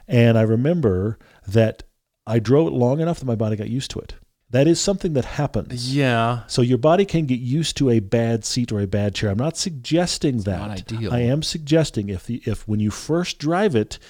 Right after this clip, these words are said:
Speaker 1: you don't like it, find a car that you like the seats, and the Elantra N didn't work. You said the W R X with the S P T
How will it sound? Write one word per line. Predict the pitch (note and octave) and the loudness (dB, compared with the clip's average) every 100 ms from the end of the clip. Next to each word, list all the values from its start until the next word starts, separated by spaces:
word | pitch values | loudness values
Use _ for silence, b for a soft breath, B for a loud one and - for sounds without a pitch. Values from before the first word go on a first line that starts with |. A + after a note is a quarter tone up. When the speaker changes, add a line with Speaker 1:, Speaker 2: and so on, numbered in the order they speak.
| B - | B -6
Speaker 1:
you | A2 | -2
don't | G2+ B2 D3 | 2 0 0
like | C3 G3 G#3 | 0 0 2
it, | A2 - | -2 -2
find | - A#2+ B2+ | -4 -2 -2
a | |
car | C3 C3 B2+ | -2 -2 -2
that | A#2 A#2 | -2 -2
you | |
like | A2+ D3+ - | 0 0 -2
the | B2 | -6
seats, | - G#2 - - B B - | 0 -2 -2 -10 B B -6
and | G#2+ | 0
the | |
Elantra | G#2 A2 A#2+ - | 2 2 0 0
N | B2 | 0
didn't | A#2 A2 G2+ | 0 0 0
work. | A#2+ G#2+ - B | 0 0 -6 B
You | - | -10
said | G#2+ A#2 | -2 0
the | A2 | 2
W | B2+ C3+ | 2 4
R | B2 | 2
X | B2 - | 0 -2
with | A#2 | -2
the | A#2 | 2
S | A2+ | 0
P | - A#2 | 0 -4
T | - C3+ A#2 | -2 -2 -2